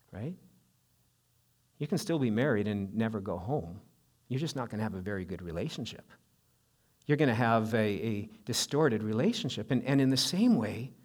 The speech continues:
we need the body of Christ. We're told here, "Don't neglect meeting together." And I'll admit, church is messy. It's difficult.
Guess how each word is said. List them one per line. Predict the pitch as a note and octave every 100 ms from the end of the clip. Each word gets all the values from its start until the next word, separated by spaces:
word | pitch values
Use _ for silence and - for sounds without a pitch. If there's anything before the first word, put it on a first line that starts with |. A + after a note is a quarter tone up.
| _ _ -
we | E3
need | D3 G3 A3
the | A#3
body | A3+ B2+ C3 C3+
of |
Christ. | - F#3 G#3+ - - - - _ _ _ _
We're | D3+
told | D3+ F#3+ B3 -
here, | D3 B2+
"Don't | B2+ - D3+ F#3+
neglect | F#3 F#3+ D3 C3 B2 C3 - - -
meeting | B2+ B2 C#3 C#3+
together." | D#3 C#3+ G3+ A3+ A#2 - - _ _ _ _ _ _
And | G#3
I'll | B3+ C#4
admit, | C4+ C#4+ -
church | - D4 C#4+
is | C#4+
messy. | B3 C4 C4 - C#4 B2 - - - _ _ _ -
It's | C#4 -
difficult. | C4 C#4+ D4+ D4 C4 F3+ - -